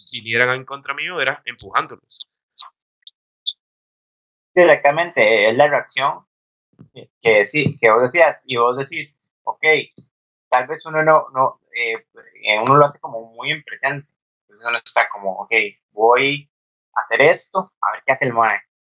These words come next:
Speaker 2: Entonces tal vez una, una espinita. Entonces ya vi que el MAE siempre que hace esto, el MAE, no sé, saca la lengua y mueve el pie derecho.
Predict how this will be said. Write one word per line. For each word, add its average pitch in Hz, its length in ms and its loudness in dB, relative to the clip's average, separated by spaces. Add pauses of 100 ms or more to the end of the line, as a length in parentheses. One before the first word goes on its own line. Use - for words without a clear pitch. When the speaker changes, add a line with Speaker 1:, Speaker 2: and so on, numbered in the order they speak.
(280)
Speaker 2:
Entonces - 180 -16
tal 120 140 2
vez 123 180 -6
una, 127 320 -2
una 113 220 0
espinita. - 320 -6 (200)
Entonces 113 240 -10
ya 123 140 4
vi 135 160 -2
que - 60 -2
el 139 100 -2
MAE 139 180 4
siempre 127 400 -10
que 143 60 0
hace 147 380 0
esto, 185 440 -4 (320)
el 117 220 -8
MAE, 123 720 -2
no 117 80 -20
sé, 131 440 0 (240)
saca 127 280 -2
la 131 120 2
lengua 131 540 0
y 107 300 -20
mueve 123 220 -4
el 127 80 -8
pie 131 160 2
derecho. 120 360 -4